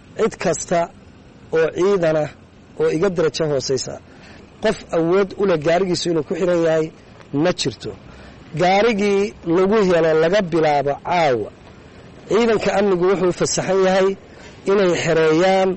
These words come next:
ku xereeyaan saldhigyada booliiska haddii ay yihiin mas-uuliyiinta sida wasiirada,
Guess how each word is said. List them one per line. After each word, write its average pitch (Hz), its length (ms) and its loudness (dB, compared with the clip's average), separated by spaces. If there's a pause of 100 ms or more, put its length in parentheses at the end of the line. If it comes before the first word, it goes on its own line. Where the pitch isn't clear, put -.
(400)
ku - 140 -4
xereeyaan 175 500 2
saldhigyada 160 480 0
booliiska 185 520 0 (500)
haddii 160 420 -2
ay 196 160 0
yihiin 175 560 2 (460)
mas-uuliyiinta 175 800 0
sida 180 300 0
wasiirada, 160 680 0